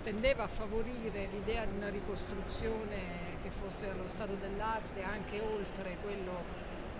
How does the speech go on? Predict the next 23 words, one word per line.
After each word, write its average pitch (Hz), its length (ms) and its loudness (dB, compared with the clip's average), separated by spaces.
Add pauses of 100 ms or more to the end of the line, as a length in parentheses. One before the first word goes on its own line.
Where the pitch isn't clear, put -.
eh, 185 280 0
delle 185 240 0
tecnologie 202 640 0
al 214 100 2
momento, 262 540 -2
ma 202 140 0
anche 214 240 -2
perché 254 320 0
L'Aquila 214 580 0
è 196 320 2
una, 185 200 2
è 196 80 0
stata, 233 480 0
è 196 340 0 (100)
una 180 120 -2
città 202 480 0
fortemente 208 680 -2
universitaria 208 800 0
e 190 120 -2
quindi 233 320 0 (520)
per 277 180 6
l'università 247 880 0 (600)
il, 240 380 2